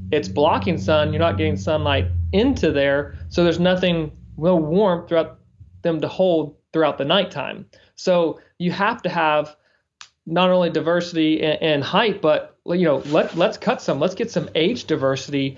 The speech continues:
of evergreens in there, but we really need to focus on sunlight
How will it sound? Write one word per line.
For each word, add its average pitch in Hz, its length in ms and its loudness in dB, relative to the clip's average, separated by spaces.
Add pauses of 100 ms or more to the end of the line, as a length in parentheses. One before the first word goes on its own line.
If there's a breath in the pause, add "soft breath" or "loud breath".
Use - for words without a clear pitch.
(200 loud breath)
of 151 200 2
evergreens 147 640 0 (160)
in 208 220 2
there, 143 420 0 (380)
but 160 160 0
we 156 120 2
really 175 400 4
need 160 260 0
to 151 100 -4
focus 143 380 0
on 131 180 -2
sunlight 139 720 0